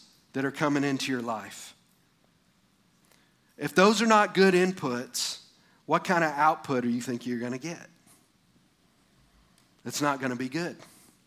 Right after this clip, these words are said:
Some of you spend too much time on Facebook.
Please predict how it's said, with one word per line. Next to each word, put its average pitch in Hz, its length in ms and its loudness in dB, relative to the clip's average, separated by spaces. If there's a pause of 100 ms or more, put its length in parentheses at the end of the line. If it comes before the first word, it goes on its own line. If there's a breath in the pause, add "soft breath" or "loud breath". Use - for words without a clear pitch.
(640 soft breath)
Some 185 300 2
of 196 120 4
you 170 120 0
spend 156 300 0
too 147 120 2
much 156 260 0
time 170 220 0
on 165 120 0
Facebook. 160 500 -6